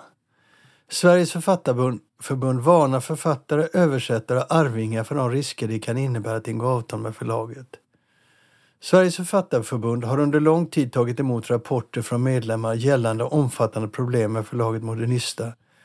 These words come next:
Problemen drabbar såväl författare som översättare och arvingar till upphovsrättspersoner. Rapporterna rör oskäliga avtal, avtalsbrott, problem med utbetalningar, royaltyredovisningar samt oetiska affärsmetoder.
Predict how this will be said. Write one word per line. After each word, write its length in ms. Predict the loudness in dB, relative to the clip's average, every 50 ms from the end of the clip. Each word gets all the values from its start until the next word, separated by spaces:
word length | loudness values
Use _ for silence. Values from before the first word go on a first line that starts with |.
| _ _ _ _ _
Problemen 520 | 2 4 6 8 8 8 6 6 4 2 2
drabbar 400 | 2 2 2 4 4 2 2 2
såväl 340 | 2 0 0 2 2 0
författare 680 | 0 -4 -6 -6 -2 0 0 0 0 _ -2 0 0 2
som 180 | 2 0 -4 -2
översättare 840 | 2 2 2 4 2 2 -2 -2 -2 -2 -2 -2 -2 -4 -2 -2 -2
och 160 | 0 2 4
arvingar 440 | 4 4 4 2 0 -2 -2 -2 -4
till 160 | -4 -4 -6
upphovsrättspersoner. 1080 | -6 -6 -4 -6 -6 -6 -4 -6 -6 -6 -8 -8 -10 -10 -8 -8 -10 -10 -10 -10 -12 -16 _ _ _ _ _ _ _ 2
Rapporterna 720 | 4 4 4 4 4 2 2 2 0 -2 0 2 2 0
rör 520 | 0 2 4 6 6 6 6 6 4 0 -2 _ _ -6
oskäliga 580 | -2 -2 -2 -2 -2 0 0 0 0 2 2 2
avtal, 500 | 2 2 0 -2 -6 -8 -4 -4 -4 -2 0
avtalsbrott, 800 | 2 2 2 2 0 -4 -6 -6 -6 -6 -6 -4 -4 -4 -6
problem 400 | -6 -6 -4 -2 0 2 2 2
med 120 | 2 2 0
utbetalningar, 680 | 0 0 -2 -6 -4 -2 -4 -4 -4 -4 -4 -6 -4
royaltyredovisningar 1080 | 0 0 2 2 2 0 0 -2 -4 -4 -4 -4 -6 -8 -8 -8 -10 -10 -10 -10 -10 -8
samt 320 | -6 -2 0 0 -2 -2 0
oetiska 580 | 0 2 4 4 4 2 0 -2 -6 -2 -2 -2
affärsmetoder. 880 | -2 0 0 0 0 0 -4 -8 -10 -10 -8 -10 -12 -12 -14 -16 -18